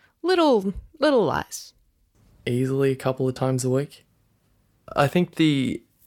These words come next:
Speaker 2: subject matter of the lies could be anything, but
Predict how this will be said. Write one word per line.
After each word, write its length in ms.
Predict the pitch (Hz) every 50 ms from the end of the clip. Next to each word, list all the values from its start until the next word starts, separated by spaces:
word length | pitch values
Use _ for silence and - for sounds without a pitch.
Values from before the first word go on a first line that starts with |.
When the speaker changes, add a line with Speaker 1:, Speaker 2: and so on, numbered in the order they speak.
| _
Speaker 2:
subject 500 | - - - 135 131 131 135 151 147 151
matter 220 | - 160 160 170 180
of 100 | 180 160
the 60 | 156
lies 520 | 151 147 151 165 190 214 226 226 - - _ _ _ _ _ _ _ _ _ _ _ _ _ _ - - 131 _
could 180 | - - 127 120
be 160 | 120 120 127
anything, 440 | 127 120 131 123 - - - - - _ _ _ _ _ _
but 300 | - 131 131 - - _